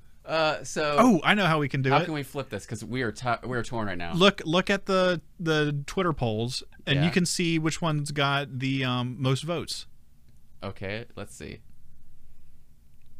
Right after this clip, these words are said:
Speaker 1: All right.
Speaker 2: Perfect Strangers was a higher seed, so. But individual votes, you should be able to see that.
Speaker 1: Uh,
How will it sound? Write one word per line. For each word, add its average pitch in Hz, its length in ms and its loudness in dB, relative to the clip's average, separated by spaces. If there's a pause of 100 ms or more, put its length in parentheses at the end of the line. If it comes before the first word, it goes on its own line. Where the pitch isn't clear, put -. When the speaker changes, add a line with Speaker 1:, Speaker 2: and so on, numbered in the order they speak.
(180)
Speaker 1:
All 50 200 -10
right. 50 280 -14 (600)
Speaker 2:
Perfect 160 260 4
Strangers 165 360 0
was 117 120 0
a 117 60 2
higher 123 260 2
seed, 107 380 -4 (100)
so. 104 380 -6 (1080)
But 117 280 -2
individual 165 560 0
votes, 120 280 -4
you 123 60 -6
should 151 160 -4
be 143 80 -2
able 120 140 -4
to 104 60 -8
see 104 200 -10
that. 92 180 -8 (1700)
Speaker 1:
Uh, - 120 -14